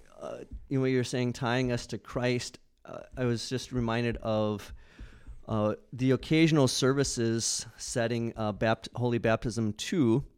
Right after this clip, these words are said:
uh, from the previous red Christian worship hymnal. Uh, this is what I still use for baptism.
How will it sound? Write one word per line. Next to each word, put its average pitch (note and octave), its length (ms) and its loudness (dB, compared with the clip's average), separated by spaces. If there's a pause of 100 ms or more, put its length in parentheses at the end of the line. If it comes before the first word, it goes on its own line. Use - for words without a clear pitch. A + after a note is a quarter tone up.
(920)
uh, G#2 80 -2
from G#2 560 -2 (140)
the G#2 240 -10
previous C3 680 0
red B2 460 4 (480)
Christian A2 380 2
worship G#2 320 0
hymnal. G2+ 420 2 (400)
Uh, G2+ 100 -4
this B2 180 2
is B2 120 2
what A2+ 120 6
I G#2+ 160 10
still A2+ 300 6
use G#2 420 8
for G#2 140 2
baptism. G2+ 840 2